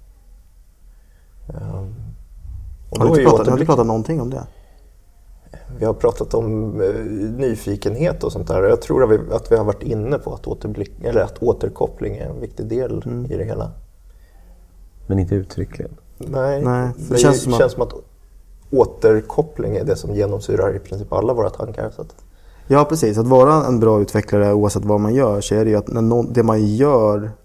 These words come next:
Speaker 2: studsar och man ser resultatet. Det är
Speaker 3: Mm.
Speaker 2: där vi lär oss, eller det är där vi ser att det vi gör funkar.
Speaker 1: Mm.
Speaker 2: Ehm,
Speaker 1: Eller inte funkar.
Speaker 2: eller inte funkar. Och vi vill ju aldrig göra någonting som inte funkar. Och därför måste vi korta det här så mycket vi kan.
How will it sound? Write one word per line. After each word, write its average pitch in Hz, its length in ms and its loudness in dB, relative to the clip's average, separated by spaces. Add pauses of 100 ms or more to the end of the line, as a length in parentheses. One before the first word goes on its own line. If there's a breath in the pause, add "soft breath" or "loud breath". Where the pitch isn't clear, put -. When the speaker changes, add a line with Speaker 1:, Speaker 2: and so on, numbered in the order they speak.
(160)
Speaker 2:
studsar - 880 -4 (600)
och 117 100 -2
man 107 120 0
ser 110 160 0
resultatet. - 840 -4 (440)
Det - 80 2
är - 20 4
Speaker 3:
Mm. 107 120 4
Speaker 2:
där 127 180 2
vi 107 100 2
lär 117 320 0
oss, - 320 -8
eller 117 160 0
det 117 60 4
är - 20 4
där 120 180 4
vi 113 80 0
ser 123 440 0
att 107 140 -6
det 101 120 -4
vi 101 100 -6
gör - 160 -4
funkar. - 500 -8 (280)
Speaker 1:
Mm. 117 200 -6 (420)
Speaker 2:
Ehm, 104 440 -2
Speaker 1:
Eller 107 160 0
inte 104 240 -6
funkar. - 300 -14 (220)
Speaker 2:
eller 139 160 4
inte 110 200 2
funkar. 110 520 -2
Och 113 160 4
vi 113 60 6
vill 117 160 4
ju 123 120 4
aldrig 123 380 2
göra 110 240 4
någonting 104 720 0
som - 180 -10
inte 113 280 -4
funkar. 117 360 -8 (1200)
Och 123 100 0
därför 110 240 2
måste 110 200 -2
vi 110 60 -4
korta - 320 -6
det 107 60 -4
här 101 140 -4
så 104 120 -8
mycket 98 260 -6
vi - 40 -8
kan. - 300 -10